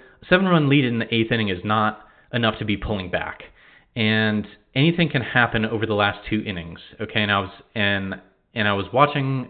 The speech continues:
uh, watching the Cubs Cardinals game, and they started talking about this in the booth. Um,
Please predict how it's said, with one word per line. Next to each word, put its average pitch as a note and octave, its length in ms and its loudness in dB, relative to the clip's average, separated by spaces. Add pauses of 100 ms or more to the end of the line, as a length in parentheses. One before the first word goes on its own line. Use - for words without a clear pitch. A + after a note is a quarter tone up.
(140)
uh, G2 560 -2
watching C3 340 2
the G#2 60 -4
Cubs C3 340 -4 (360)
Cardinals C#3 440 2
game, F#2 340 -8 (520)
and G#2+ 480 0 (120)
they G#2+ 200 6
started A2+ 320 2
talking G2+ 220 0
about F#2+ 280 -2
this F#2+ 180 -2 (100)
in G#2+ 80 -4
the G2 60 -4
booth. G2 320 0 (560)
Um, G#2 460 0